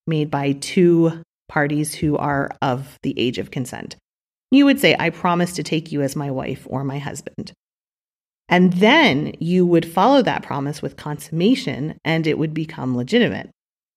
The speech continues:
But if the consent was not followed by consummation, the marriage could be considered null and void and could be annulled. For this contract to be broken, both individuals had to mutually agree to dissolve the marriage.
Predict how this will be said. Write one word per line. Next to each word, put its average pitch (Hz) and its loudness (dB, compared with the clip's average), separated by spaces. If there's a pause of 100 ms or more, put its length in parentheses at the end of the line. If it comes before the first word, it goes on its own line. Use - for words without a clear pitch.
(120)
But 185 4
if 180 2
the 190 -2
consent 196 0
was 175 -2
not 208 -2
followed 135 -2
by 131 -8
consummation, 127 -8 (600)
the 196 4
marriage 190 4
could 160 -4
be 160 -4
considered 139 -6
null 127 -6
and 139 -6
void 120 -8
and 127 -6
could 143 -10
be 131 -8
annulled. - -12 (280)
For 196 6
this 226 2
contract 160 -4
to - -14
be 151 -4
broken, 143 -6
both 233 4
individuals 160 0
had 156 -4
to 170 -6
mutually 233 2
agree 175 -2
to 175 -12
dissolve 139 -6
the 147 -8
marriage. 139 -8